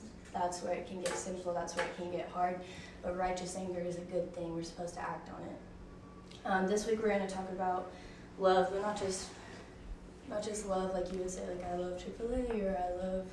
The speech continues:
my car," I don't know. But unconditional love and love how we should be loving other people. So, um, I need to pray and slow down and kind of refocus. Um, so if you guys will bow your heads with me.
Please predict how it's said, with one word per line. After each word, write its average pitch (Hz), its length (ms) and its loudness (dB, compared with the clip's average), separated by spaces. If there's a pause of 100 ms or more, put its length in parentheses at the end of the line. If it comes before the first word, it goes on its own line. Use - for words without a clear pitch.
(400)
my 226 100 -2
car," 226 340 2
I 185 40 2
don't 190 100 4
know. 175 160 2 (340)
But 190 160 4
unconditional 196 640 4
love 180 260 6 (100)
and 180 180 4
love 180 240 4 (160)
how 185 260 2
we 180 120 4
should 180 260 -2
be 180 120 0
loving 170 340 0
other 165 160 -2
people. - 480 -4
So, - 320 6 (880)
um, 185 340 4 (340)
I 196 60 -4
need 226 160 0
to 247 100 0
pray 196 480 2 (300)
and 202 520 0 (420)
slow 196 380 4
down 190 380 4
and 180 260 0
kind 185 220 -2
of 180 240 -4
refocus. 190 800 6 (160)
Um, 190 200 2
so 190 120 0
if 185 140 0
you 185 80 -2
guys 185 200 4
will - 80 -6
bow 185 160 -2
your 190 120 2
heads - 240 -6
with - 200 -6
me. 269 100 2